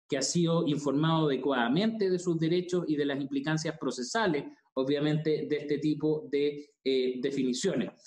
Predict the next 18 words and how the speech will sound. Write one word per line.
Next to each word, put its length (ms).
Por 120
lo 120
tanto, 260
lo 100
que 100
se 100
estableció 560
finalmente 880
en 160
la 100
propuesta 680
es 380
una 180
aplicación 880
de 140
un 160
régimen 520
agravatorio 920